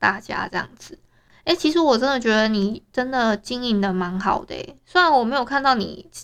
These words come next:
另外经营的两千粉丝的那个账号在哪里啦，我可能要再找一下，因为我真的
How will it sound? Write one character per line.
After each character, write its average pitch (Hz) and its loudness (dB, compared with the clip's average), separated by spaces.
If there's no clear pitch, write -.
另 311 -4
外 285 2
经 262 -6
营 214 -4
的 - 0
两 - -2
千 214 -2
粉 208 -4
丝 214 -2
的 214 4
那 208 2
个 202 -2
账 202 0
号 202 4
在 196 0
哪 - -12
里 - -10
啦， - -6
我 208 0
可 226 -2
能 208 2
要 208 2
再 233 2
找 - -4
一 190 -10
下， 214 -2
因 240 0
为 285 2
我 294 4
真 220 -2
的 226 0